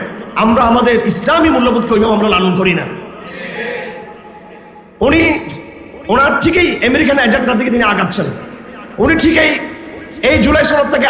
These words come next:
আল্লাহর নামকে বাদ দিয়েছেন, বিসমিল্লাহকে বাদ দিয়ে তিনি এই যে জুলাই সনদে যে চিঠি আমাদেরকে দেওয়া হয়েছে,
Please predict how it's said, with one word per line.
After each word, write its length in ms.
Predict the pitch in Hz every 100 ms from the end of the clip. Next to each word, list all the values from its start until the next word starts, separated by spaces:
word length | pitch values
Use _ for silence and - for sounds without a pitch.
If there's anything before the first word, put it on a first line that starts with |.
| -
আল্লাহর 260 | 269 269 269
নামকে 180 | 240 247
বাদ 140 | 220 202
দিয়েছেন, 300 | 233 214 160 - - - - - -
বিসমিল্লাহকে 540 | 226 - 294 294 302
বাদ 160 | 294 247 185
দিয়ে 140 | - - - - - -
তিনি 180 | 247 254 226 - - - - - 196
এই 80 | 196
যে 80 | 208 180 165
জুলাই 200 | 240 247
সনদে 220 | 254 233 226
যে 60 | 220
চিঠি 180 | 233 233
আমাদেরকে 320 | 214 - 214
দেওয়া 140 | 202 196
হয়েছে, 260 | 196 165